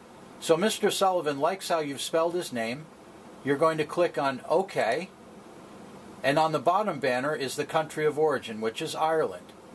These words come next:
Again, we're going to click OK. Now we have the directions for the printer, what size paper,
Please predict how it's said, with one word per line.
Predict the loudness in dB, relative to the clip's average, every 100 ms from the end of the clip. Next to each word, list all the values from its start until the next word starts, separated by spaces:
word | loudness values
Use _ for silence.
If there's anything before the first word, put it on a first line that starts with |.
| -8
Again, | -6 2 2 2
we're | 0
going | 2 0 -2
to | -4 -10
click | -2 -2 -2 -4 -2
OK. | 0 0 -4 -6 -6 -14 -20 -20 -18 -16 -16 -16 -18 -18 -18 -18 -18 -18 -18 -18 -18 -18 -16 -16 -16 -16 -16 -16 -16 -16 -10 2
Now | 4 4
we | 4 2
have | 2 2
the | 2 2 2 -4 -20 -20 -20 -2
directions | 2 4 2 0 -4 -4 -6
for | -2 2 4 4
the | 0
printer, | -2 -4 -4 -4 -8 -8 -6
what | 0 0 0
size | 0 2 0 -2
paper, | -2 -2 2 2 2 0